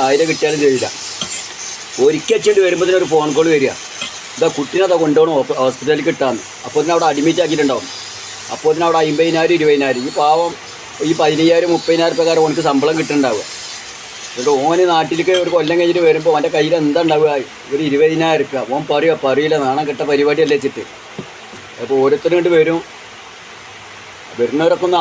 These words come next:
ആലോചിച്ച് വന്നുകൊണ്ടേ. കാരണം വെച്ചാൽ ഓരോ മനുഷ്യൻ്റെ സാഹചര്യങ്ങൾ എങ്ങനെയൊക്കെയാണെന്നൊക്കെ നോക്കിയിട്ട് വല്ലാതെ കണ്ട് മനുഷ്യനെ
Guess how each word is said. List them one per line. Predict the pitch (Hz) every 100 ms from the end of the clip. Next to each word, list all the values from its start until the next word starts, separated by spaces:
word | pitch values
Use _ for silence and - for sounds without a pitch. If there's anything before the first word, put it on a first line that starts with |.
| 151
ആലോചിച്ച് | 156 170 180 170
വന്നുകൊണ്ടേ. | 151 165 156 139
കാരണം | 143 156 156
വെച്ചാൽ | 160 165 156 131 - - - - -
ഓരോ | 135 156
മനുഷ്യൻ്റെ | 143 135 151 151 160 151 -
സാഹചര്യങ്ങൾ | 139 139 143 160 165
എങ്ങനെയൊക്കെയാണെന്നൊക്കെ | 151 156 160 156 156 147
നോക്കിയിട്ട് | 139 135 123 110 - - - - - - 123
വല്ലാതെ | 123 139 156 160 175
കണ്ട് | 170 175 160 - - - - - 127
മനുഷ്യനെ | 135 147